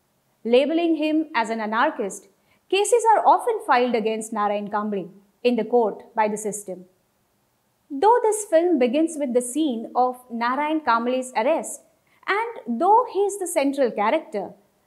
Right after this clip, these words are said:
the film is not about Narayan Kamble. But it is a strong effort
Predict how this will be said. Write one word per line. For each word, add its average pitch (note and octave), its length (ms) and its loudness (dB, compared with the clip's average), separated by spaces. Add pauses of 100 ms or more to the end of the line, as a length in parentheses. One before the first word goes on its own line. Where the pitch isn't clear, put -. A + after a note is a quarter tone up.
(120)
the A3+ 120 -2
film G#4 400 -4
is C#4 180 -4
not A3+ 240 -4
about G3+ 320 -4
Narayan G3 380 -4
Kamble. G3 380 -8 (680)
But - 280 2 (160)
it C#4 100 -2
is C4+ 120 -2
a C4+ 80 -2
strong D4 580 -2
effort D4 440 -2